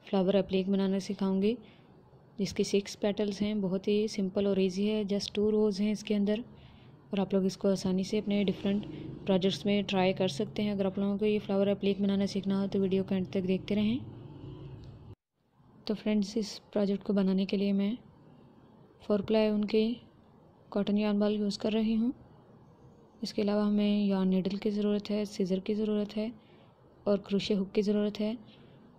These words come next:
मैं थ्री पॉइंट फ़ाइव मिलीमीटर क्रोशे हुक साइज़ यूज़ कर रही हूँ इस प्रोजेक्ट को बनाने के लिए। तो चलें फ्रेंड्स, स्टार्ट करते हैं। First of all, मैं अपने फिंगर के ऊपर यार्न को रैप करूँगी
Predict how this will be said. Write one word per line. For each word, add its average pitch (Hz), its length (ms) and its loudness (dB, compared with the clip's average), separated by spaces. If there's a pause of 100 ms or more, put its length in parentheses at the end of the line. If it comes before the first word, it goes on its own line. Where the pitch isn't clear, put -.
मैं 202 180 2
थ्री 214 220 0
पॉइंट 220 260 -2
फ़ाइव 208 260 -2
मिलीमीटर 208 480 2
क्रोशे 202 340 -2
हुक 196 180 -2
साइज़ 196 340 -2
यूज़ 208 240 0
कर 226 100 0
रही 214 220 0
हूँ 220 180 0
इस 208 100 -4
प्रोजेक्ट 190 340 -2
को 190 80 0
बनाने 185 320 0
के 214 140 0
लिए। 220 180 0 (2000)
तो 202 60 -18
चलें 214 200 2
फ्रेंड्स, 214 360 0
स्टार्ट 196 240 0
करते 214 260 -2
हैं। 214 180 0
First 202 200 -2
of 190 120 -2
all, 208 120 2
मैं 202 100 2
अपने 202 320 0
फिंगर 202 300 -2
के 226 120 0
ऊपर 214 320 0 (1040)
यार्न 196 260 4
को 214 100 0
रैप 196 240 2
करूँगी 220 500 2